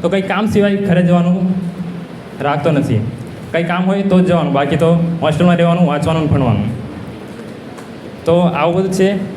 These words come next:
અને બસ અંતમાં હું એટલું જ કહેવા માંગુ છું કે શિક્ષક એક એવા દીવા છે જે પોતે બળી જાય છે અને વિદ્યાર્થીના જીવનમાં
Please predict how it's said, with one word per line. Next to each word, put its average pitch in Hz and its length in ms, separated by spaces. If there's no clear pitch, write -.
અને 190 440
બસ 170 180
અંતમાં 175 300
હું 208 120
એટલું 202 180
જ 214 80
કહેવા 202 140
માંગુ 175 260
છું 170 480
કે 196 180
શિક્ષક 202 380
એક 240 120
એવા 214 180
દીવા 214 240
છે 202 260
જે 143 160
પોતે 196 280
બળી 208 220
જાય 190 180
છે 190 280
અને 175 360
વિદ્યાર્થીના 185 460
જીવનમાં 165 420